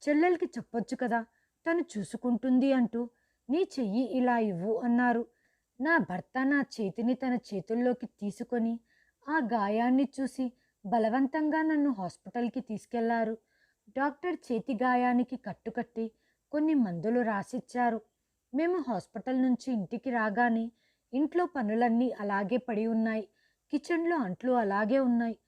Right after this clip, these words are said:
నా ఆడపడుచు మరియు మర్దికిచ్చిన టిఫిన్ ప్లేట్లు హాల్లో అలాగే ఉన్నాయి.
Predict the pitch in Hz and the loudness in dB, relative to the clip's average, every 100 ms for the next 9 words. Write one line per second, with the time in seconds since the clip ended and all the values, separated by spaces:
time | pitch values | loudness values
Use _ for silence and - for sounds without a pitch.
0 | _ _ - 269 285 202 180 220 254 226 | _ _ -6 -2 0 0 -2 -2 -2 -6
1 | - 269 254 233 233 240 208 185 151 233 | -6 -2 0 2 2 0 0 -4 -6 -8
2 | 254 - 247 226 220 - _ _ _ 285 | -8 -8 -6 -4 -4 -10 _ _ _ -6
3 | - 339 349 294 269 - 247 262 - 202 | -4 -4 -4 -2 -2 -2 -4 -4 -4 -4
4 | 214 233 240 214 196 185 190 247 247 233 | 0 0 -2 -4 -2 0 2 2 2 2
5 | 233 226 | 0 -2